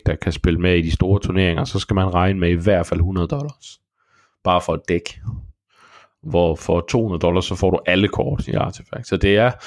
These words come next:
det er et af de... Øh, det er ikke lige så fair, synes jeg, som Faria, hvor du giver tyve, øh, tyve euro, og så har du alle kort i spillet. Øh, det, det er den mest fair, øh, model, der er. Men, men den her kan jeg sådan set også godt lide.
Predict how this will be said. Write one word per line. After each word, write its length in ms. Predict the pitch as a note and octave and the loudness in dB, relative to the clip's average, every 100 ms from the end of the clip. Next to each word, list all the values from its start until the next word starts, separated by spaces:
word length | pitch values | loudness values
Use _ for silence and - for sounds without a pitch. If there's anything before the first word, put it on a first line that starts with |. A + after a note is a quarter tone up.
| - - - - _ - | -18 -18 -20 -20 _ 0
det 140 | A2 | 4
er 120 | A#2 | 4
et 160 | A#2+ B2 | 2 2
af 120 | G#2 | 2
de... 280 | F#2+ F2 E2+ | 2 2 4
Øh, 360 | E2 D#2+ D#2 D#2+ D#2+ - - - - - - - | 4 4 2 -2 -4 -4 -2 -4 -6 -10 -10 0
det 100 | G#2 | 2
er 40 | |
ikke 180 | D3 F3 | 4 2
lige 180 | D#3+ F3+ | 2 2
så 120 | C#3 | 0
fair, 580 | - - - A2 B2+ C#3+ | -2 -12 -2 0 2 2
synes 300 | - A2 G2+ | -2 -4 -2
jeg, 80 | F2+ | -2
som 300 | F#2+ F2+ F2+ | -2 -2 -4
Faria, 460 | A2+ A#2+ C#3 A2 | 0 2 4 2
hvor 120 | F2 | 2
du 80 | F#2 | 0
giver 280 | F#2 A2 G#2 - | -2 -2 -4 -4
tyve, 440 | A#2+ A#2 B2 B2 - - _ - _ _ _ E2 | -4 -2 0 -2 -6 -20 _ -20 _ _ _ -10
øh, 520 | D#2+ D#2+ D#2 D#2+ D#2 | -8 -8 -12 -16 -14
tyve 200 | - A#2 | -4 0
euro, 340 | A2+ F#2 G#2 F#2 | 2 4 2 0
og 100 | F2 | 0
så 100 | F#2 | 0
har 160 | G#2+ | 2
du 100 | G2 | 2
alle 220 | E2 F#2 | 2 2
kort 340 | G2 E2 D#2+ - - - | 0 -2 0 -2 -4 -8
i 40 | |
spillet. 380 | - F2 D#2+ - - - - | -2 -2 -4 -10 -14 -16 -10
Øh, 100 | G#2 - | -6 0
det, 200 | G2 A2 | 0 2
det 120 | G#2+ | 0
er 40 | |
den 140 | F#2 G2 | 2 0
mest 360 | G2+ F2 - | 0 0 0
fair, 460 | F#2+ F2 F2+ E2+ - - | 2 2 0 -2 -12 -12
øh, 120 | G2 | -10
model, 340 | E2 E2+ F2+ E2+ | -4 0 0 0
der 80 | F#2 | -2
er. 260 | - - F#2 | -2 -4 -6
Men, 260 | F2+ F2 - - _ | -6 -6 -16 -20 _
men 140 | A2 G#2 | -4 0
den 180 | C3 A#2+ | 0 2
her 140 | G#2 | 0
kan 160 | - G2 | 2 0
jeg 120 | F2+ | 0
sådan 160 | G2+ | -4
set 180 | F#2 F#2 | -4 -4
også 160 | E2 - | -4 -8
godt 180 | - | -10
lide. 140 | - | -10